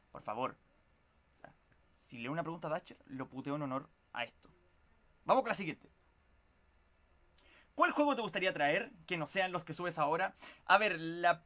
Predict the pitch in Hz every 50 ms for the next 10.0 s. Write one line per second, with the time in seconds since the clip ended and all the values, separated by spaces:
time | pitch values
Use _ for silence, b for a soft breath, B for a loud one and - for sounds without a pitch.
0 | _ - 208 202 196 240 285 285 277 262 - - 240 220 208 220 233 - _ -
1 | 220 220 208 196 196 196 - - _ _ _ _ _ _ _ _ _ _ _ _
2 | _ _ _ _ _ _ _ _ - 139 - 151 160 - 170 175 160 151 156 175
3 | - - - 127 127 - 131 120 123 117 - - - 151 165 180 160 170 170 175
4 | 175 175 170 160 151 - - 170 170 175 170 160 - 160 165 156 156 165 156 -
5 | - - 156 151 156 147 143 147 147 143 147 - 139 131 139 131 - 143 143 185
6 | 190 - - 175 160 147 143 131 123 120 120 120 120 120 - 135 131 - 131 123
7 | 127 123 120 123 120 127 131 123 - - 139 123 120 120 110 - - 151 196 226
8 | 220 214 226 B B B B B B B B B B B _ _ _ _ _ _
9 | _ _ - - - - 151 151 151 151 151 151 151 151 147 147 147 143 143 -